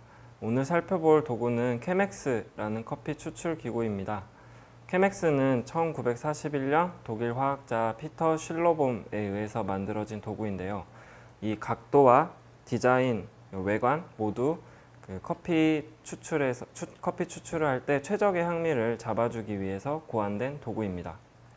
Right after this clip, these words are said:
그리고 이 수려한 디자인 덕분에, 어,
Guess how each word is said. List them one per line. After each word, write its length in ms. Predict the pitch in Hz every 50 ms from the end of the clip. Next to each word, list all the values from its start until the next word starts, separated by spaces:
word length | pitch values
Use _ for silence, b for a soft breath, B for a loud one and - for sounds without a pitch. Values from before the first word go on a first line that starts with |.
| - - - - - - - - - - B B B B B B
그리고 320 | - 131 131 120 131 127
이 240 | 110 101 123 123 120
수려한 480 | 117 - - 180 185 190 190 185 170 -
디자인 460 | - 131 113 - 127 131 131 127 117
덕분에, 500 | 117 104 - - 117 117 123 131 110 95 B B B B B B B B B -
어, 360 | - 85 95 95 92 92 87